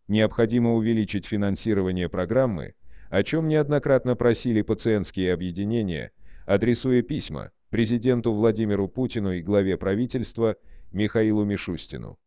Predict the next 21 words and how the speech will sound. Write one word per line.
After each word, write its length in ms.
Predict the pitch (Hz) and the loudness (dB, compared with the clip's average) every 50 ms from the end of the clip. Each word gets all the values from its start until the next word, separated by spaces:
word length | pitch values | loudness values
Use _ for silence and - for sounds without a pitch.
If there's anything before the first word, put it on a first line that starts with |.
| _ _ _ _ _ _ _ - | _ _ _ _ _ _ _ -4
Во-вторых, 640 | 85 90 92 - - 92 85 85 113 117 110 - _ _ _ _ - | 0 0 0 0 0 0 0 2 2 0 0 -4 _ _ _ _ -4
важно 460 | 78 95 117 120 107 110 117 117 113 | 0 2 2 4 4 4 4 4 2
оптимизировать 800 | 107 - - 117 113 110 107 104 107 113 107 101 95 90 - | 2 0 0 2 4 4 4 4 4 2 4 4 2 2 0
расходы, 680 | - 92 92 90 - - - 131 131 - 80 73 57 - - - - - | 0 0 0 0 -2 -2 -2 -2 0 0 -2 -4 -6 -8 -14 -20 -18 -18
скорректировать 840 | - - - 117 113 117 110 - - - 127 120 120 113 107 - - | -14 -2 2 4 4 4 2 0 0 0 2 4 4 4 2 0 -2
принципы 460 | - 117 120 110 101 - 113 - 113 | -2 0 2 2 2 0 -2 0 0
распределения 800 | 104 104 - - - 104 107 98 107 107 104 98 90 90 90 85 | 0 0 0 -2 -2 -2 0 2 2 2 2 2 2 0 0 -2
средств 560 | 82 - - 113 127 131 120 - - - - _ _ _ _ - | -4 -4 -2 -2 0 -2 -2 -4 -10 -18 -20 _ _ _ _ -4
и 100 | 101 110 | 0 2
наладить 480 | 113 120 120 123 131 131 120 120 113 - | 4 4 4 6 4 4 4 2 -2 0
сотрудничество 880 | - 123 117 110 113 123 120 107 104 101 - - 104 - - 107 104 | 0 0 0 2 0 0 0 0 0 0 0 -2 -4 -4 -2 0 0
с 60 | 98 | 0
фармпроизводителями, 1200 | - - 107 101 98 98 101 101 95 82 92 98 98 101 127 127 - 104 85 78 69 67 55 - - - - - - - | 0 0 0 0 0 0 0 0 0 0 0 0 0 0 0 -2 -2 -2 -2 -2 -4 -6 -10 -12 -16 -16 -16 -16 -16 -8
чтобы 320 | - - 117 107 113 110 | -4 0 0 2 4 4
максимально 640 | 110 107 104 - - 120 117 120 120 113 107 104 101 | 2 2 0 0 0 2 4 4 4 4 4 2 2
эффективно 640 | 98 - 101 - - - - - - 117 104 101 101 98 | 0 -2 -2 -2 -2 -4 -4 -2 -2 0 0 2 2 2
распоряжаться 680 | 101 95 - - 110 107 104 98 113 110 98 - - | 0 0 -2 -2 0 0 0 2 0 0 0 0 -2
бюджетными 640 | 101 92 104 92 - 95 107 98 - 87 87 85 87 | -2 -2 -2 -2 0 0 0 0 0 -2 -4 -2 -2
рублями, 600 | 82 87 82 87 113 131 135 117 95 76 57 - - - - - - - | -2 -2 -2 0 2 2 2 2 0 -4 -8 -10 -16 -20 -18 -18 -12 -4
отмечают 640 | - 92 92 - 107 107 101 - 143 143 147 143 143 | -2 -2 0 0 -2 -4 -2 0 2 2 2 2 0
специалисты. 840 | - - 139 123 - - 131 131 131 113 87 76 - - 69 65 | -4 -6 -6 -2 2 4 4 6 4 4 0 -2 -8 -12 -14 -14